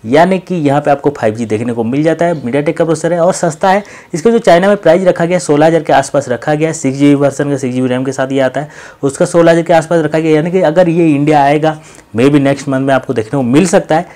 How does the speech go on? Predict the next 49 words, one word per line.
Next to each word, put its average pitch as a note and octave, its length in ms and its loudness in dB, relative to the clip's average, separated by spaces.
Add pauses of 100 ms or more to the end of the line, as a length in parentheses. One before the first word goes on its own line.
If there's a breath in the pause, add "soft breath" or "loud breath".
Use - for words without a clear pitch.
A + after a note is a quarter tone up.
(220 loud breath)
अगर A#3+ 260 6
आएगा G#3+ 300 6
तो G#3+ 100 4
इसका G3+ 220 0
प्राइस F3 460 0
मेरे D#3+ 220 2
हिसाब D#3 240 -2
से D#3+ 120 -4
शायद D3 220 0
से D3+ 120 -4
अठारह C#3 220 -2
से C3+ 100 -6
लेके C3+ 180 -4
बीस A#2+ 280 -8
हज़ार A#2 160 -2
के C3 80 -4
अंदर A#2 300 -4
हो B2 160 -6
सकता G#2 240 -8
है। G2 120 -4
ये E3 160 2
तो F3 80 0
कन्फर्म F3 260 -2
है, F3+ 60 -2
लेकिन E3+ 180 -4
बीस C3+ 160 -2
हज़ार B2+ 120 2
से D3 140 -4
नीचे A2+ 240 -6
आपको A#2 260 -2
देखने G#2+ 240 -4
को C#3+ 80 -4
मिल A#2 240 -2
जाएगा। F#2 340 -4 (440 loud breath)
और F#3+ 200 6
मेरे F3 200 2
ख्याल E3 160 0
से D#3 120 -4
ये E3 340 2
Realme C3+ 380 0
का C#3 180 2
अब B2+ 140 -2
तक B2+ 160 -2
के C#3 80 -2
सबसे C3+ 380 -4
सस्ता D#3+ 420 -4
फ़ाइव A#2+ 240 -2
जी A#2 120 -6
वाला B2 180 0